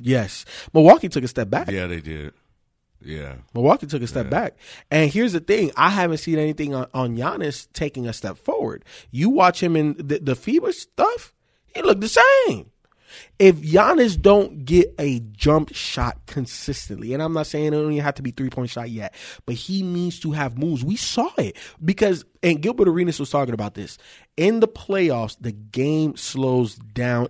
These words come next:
Speaker 1: and you have to have one-on-one moves to get shots.
Speaker 2: And that's what K D kinda said about, uh, Steve Kerr, too. He said their offense is great, their motion offense is great, but in the playoffs, as you advance,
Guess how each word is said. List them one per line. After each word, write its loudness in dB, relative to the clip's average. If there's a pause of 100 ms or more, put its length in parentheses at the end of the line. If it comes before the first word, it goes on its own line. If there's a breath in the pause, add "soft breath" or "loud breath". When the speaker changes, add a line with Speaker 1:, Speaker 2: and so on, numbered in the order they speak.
Speaker 1:
and -4
you -4
have -6
to -8
have -4
one-on-one 2
moves -2 (200 loud breath)
to -10
get -4
shots. -8 (240)
Speaker 2:
And -14
that's -8
what -14
K -10
D -8
kinda -12
said -12
about, -10 (180)
uh, -10
Steve -12
Kerr, -8
too. -10 (580)
He -12
said -8
their -6
offense -4
is -12
great, -4
their -10
motion -8
offense -6
is -14
great, -6
but -8
in -12
the -10
playoffs, -8
as -10
you -6
advance, -8